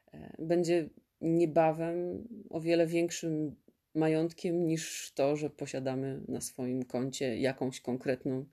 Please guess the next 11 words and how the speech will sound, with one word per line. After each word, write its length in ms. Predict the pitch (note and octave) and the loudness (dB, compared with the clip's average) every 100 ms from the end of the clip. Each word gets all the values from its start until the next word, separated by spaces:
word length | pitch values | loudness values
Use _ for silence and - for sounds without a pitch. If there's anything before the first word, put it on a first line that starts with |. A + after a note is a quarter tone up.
| - - | -20 -2
liczbę 440 | D#3+ F3 E3 E3 F3 | 2 4 4 4 4
zer 340 | F#3 D#3+ C#3 - _ - - - - _ - | 4 4 0 -8 _ -20 -20 -20 -20 _ -6
i 380 | C#3 D3 - - - | -4 -4 -8 -8 -6
jakąś 360 | C#3+ D3 D3 | -2 -2 -4
cyfrę, 500 | - E3 C#3 B2+ B2 - | 0 2 2 0 -2 -2
rzecz 280 | C#3+ C3 C#3 | -6 -2 0
jasna, 360 | A#2+ - B2 | 0 0 -4
z 80 | - | -8
przodu. 440 | - - A#1 G#1+ - _ - - - _ _ - | -8 -8 -6 -10 -14 _ -20 -20 -20 _ _ 4
To, 400 | G#3+ A#3 B3 - _ - | 6 6 2 -4 _ -4
co 460 | - F#3+ F#3 F3+ | 2 4 4 0